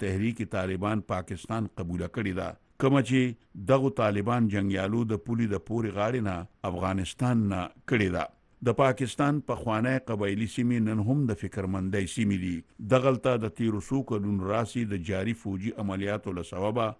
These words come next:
قلاري راغلې ده او په تیرو ورځو کې پکې د قومي او صوبایي اسمبلو دپاره انتخابونه هم وشول. دې نه معلومیږي چې د پخوانو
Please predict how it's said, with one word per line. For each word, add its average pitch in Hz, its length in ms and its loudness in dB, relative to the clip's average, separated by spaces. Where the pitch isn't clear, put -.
قلاري 107 420 4
راغلې 101 440 2
ده 131 100 4
او 107 40 2
په 113 160 -4
تیرو 147 300 0
ورځو 139 300 2
کې 156 140 -2
پکې 120 240 -2
د 104 160 -4
قومي 110 300 2
او 120 40 0
صوبایي 104 320 0
اسمبلو 98 460 -2
دپاره 110 360 -2
انتخابونه 98 720 0
هم 92 120 -2
وشول. 90 300 -4
دې 131 180 10
نه 151 120 4
معلومیږي 127 680 4
چې 120 100 0
د 104 160 -2
پخوانو 107 480 0